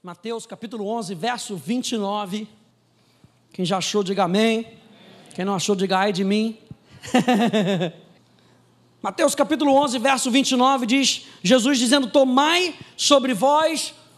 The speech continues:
o meu jugo." Entende-se o jugo aí, o ensino de um rabino, o ensino de um mestre. "Tomai sobre vós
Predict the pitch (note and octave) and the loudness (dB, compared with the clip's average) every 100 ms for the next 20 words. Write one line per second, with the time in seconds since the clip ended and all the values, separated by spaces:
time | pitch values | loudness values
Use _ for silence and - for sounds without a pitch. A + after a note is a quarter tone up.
0 | _ _ C4+ C#4+ D#4+ A3+ E4 D4 A3+ D3+ | _ _ 2 4 4 4 2 2 -2 -4
1 | - - _ _ _ _ _ _ _ _ | -10 -20 _ _ _ _ _ _ _ _
2 | _ _ _ _ - - D4 D4+ - E4+ | _ _ _ _ -20 -2 2 2 2 0
3 | G4+ F#4+ D4 - D4 B3+ F#3 C#4 D#4+ B3 | 0 -2 -2 0 0 0 2 2 2 0
4 | C4 D#4 D4+ C#4 - - E4+ F4 C#4+ D#4 | 0 0 2 0 0 2 2 2 0 0
5 | D4 C#4+ A#3+ D4 C4 G3 B3+ C4 - D#4+ | -2 -2 0 2 0 0 0 0 0 0
6 | E4+ C#4+ D4+ C#4+ C#4+ C#4+ - - F#3 D#3 | 0 0 0 2 0 -2 -4 -4 -6 -8
7 | - _ _ - _ _ _ - - D4+ | -14 _ _ -20 _ _ _ -20 0 4
8 | C#4+ C#4+ F4 F4+ - D#4+ D#4 B3+ D4+ D#4+ | 4 4 2 2 2 2 2 4 4 2
9 | E4 | 0